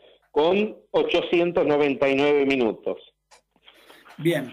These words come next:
Speaker 1: Y después,
Speaker 2: bien.
Speaker 1: bueno,
Speaker 2: Bueno.
Speaker 1: adicionamos como pequeña información, en la primera D el récord lo tiene Arquitectura en el año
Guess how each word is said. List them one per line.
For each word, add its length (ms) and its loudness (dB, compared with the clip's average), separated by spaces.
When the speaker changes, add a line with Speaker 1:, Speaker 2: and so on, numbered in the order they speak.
Speaker 1:
Y 140 2
después, 340 2
Speaker 2:
bien. 100 0
Speaker 1:
bueno, 220 2
Speaker 2:
Bueno. 160 4
Speaker 1:
adicionamos 500 0
como 280 0
pequeña 600 0
información, 840 0
en 120 0
la 200 2
primera 540 2
D 360 2
el 140 2
récord 420 0
lo 140 2
tiene 220 2
Arquitectura 880 0
en 80 0
el 100 2
año 180 2